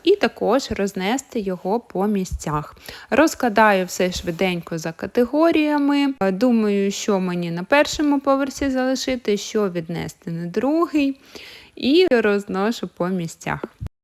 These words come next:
Ходжу я по будинку з тою сушаркою, не знаю, куди її приткнути.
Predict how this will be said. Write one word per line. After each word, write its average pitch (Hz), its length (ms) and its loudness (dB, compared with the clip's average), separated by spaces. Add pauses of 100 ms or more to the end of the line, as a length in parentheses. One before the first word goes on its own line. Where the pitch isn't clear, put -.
(300)
Ходжу 254 400 4
я 247 220 6
по 240 180 0
будинку 226 600 2
з - 80 -4
тою 208 340 2
сушаркою, 277 840 2
не 254 180 2
знаю, 226 340 2
куди 220 260 0
її 196 320 0
приткнути. 294 880 2